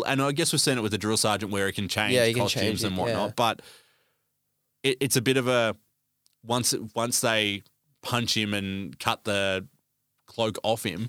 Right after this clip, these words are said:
Speaker 2: It's like,
Speaker 1: he
Speaker 2: why?
Speaker 1: goes back to just being the ghost. Like, why wasn't he just the ghost the whole time? Or why couldn't he go back to being the Reaper for the finale? Or
Speaker 2: Also, another thing I've just thought about,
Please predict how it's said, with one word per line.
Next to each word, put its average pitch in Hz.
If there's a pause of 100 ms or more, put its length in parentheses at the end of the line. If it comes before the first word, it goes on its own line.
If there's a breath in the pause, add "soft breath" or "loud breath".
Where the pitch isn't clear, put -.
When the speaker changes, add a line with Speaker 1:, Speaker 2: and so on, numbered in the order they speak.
(120)
Speaker 2:
It's -
like, 107
Speaker 1:
he 110
Speaker 2:
why? 123
Speaker 1:
goes 123
back 117
to 123
just 110
being 113
the 101
ghost. 104
Like, 101
why 98
wasn't 117
he 110
just 107
the 117
ghost 113
the 117
whole 107
time? 120
Or 95
why 101
couldn't 113
he 110
go 107
back 110
to 123
being 113
the 107
Reaper 110
for 113
the 104
finale? 113
Or 98 (1160 loud breath)
Speaker 2:
Also, 226
another 214
thing 135
I've 123
just -
thought 139
about, 123